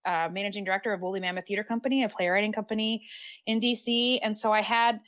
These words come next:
this great groundwork on how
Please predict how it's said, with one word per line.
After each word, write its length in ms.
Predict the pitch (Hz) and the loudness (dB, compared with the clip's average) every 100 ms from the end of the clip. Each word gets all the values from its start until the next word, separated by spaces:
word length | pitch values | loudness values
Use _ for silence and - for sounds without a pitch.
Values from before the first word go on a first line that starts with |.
| - _ - | -20 _ -12
this 80 | 190 | -10
great 460 | - 233 247 - - _ - | -2 2 2 -2 -6 _ -2
groundwork 680 | 226 233 302 233 180 170 - | 0 2 0 0 -2 -4 -4
on 180 | 190 190 | -6 -4
how 600 | - 196 185 185 185 | -4 -2 0 2 0